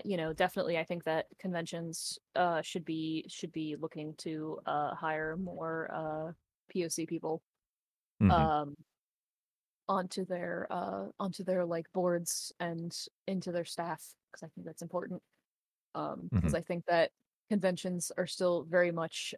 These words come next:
Speaker 1: uh, a, a white people affair.
Speaker 2: Mm-hmm.
Speaker 1: Um,
Speaker 2: <laughs>
Speaker 1: and I, and I think, I, it's true, though. If you go to a convention,
Speaker 2: Yeah.
Speaker 1: it's overwhelmingly, like, white people, and
Speaker 2: Yeah.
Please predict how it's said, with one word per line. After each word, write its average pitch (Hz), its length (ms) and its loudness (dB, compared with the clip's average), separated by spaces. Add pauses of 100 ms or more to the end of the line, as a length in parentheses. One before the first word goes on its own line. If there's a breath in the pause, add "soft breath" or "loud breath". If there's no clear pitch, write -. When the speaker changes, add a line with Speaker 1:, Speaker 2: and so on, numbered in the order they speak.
Speaker 1:
uh, 156 360 2 (300)
a, 175 160 2 (100)
a 180 140 2
white 165 280 2
people 165 340 0
affair. 160 400 -2 (800)
Speaker 2:
Mm-hmm. 85 280 4
Speaker 1:
Um, - 480 -4 (120)
Speaker 2:
<laughs> - 260 6
Speaker 1:
and 190 240 -2
I, 185 200 8
and 214 120 8
I 208 100 8
think, 247 220 6
I, - 80 12
it's - 320 6
true, 392 320 12
though. 170 160 10
If 156 140 0
you 196 80 0
go 196 100 6
to 285 80 6
a 311 80 2
convention, 208 580 8
Speaker 2:
Yeah. 80 100 4 (760)
Speaker 1:
it's 208 220 -4
overwhelmingly, 180 800 4
like, 165 220 2
white 170 260 2
people, - 460 0
and 160 420 -4
Speaker 2:
Yeah. - 180 -2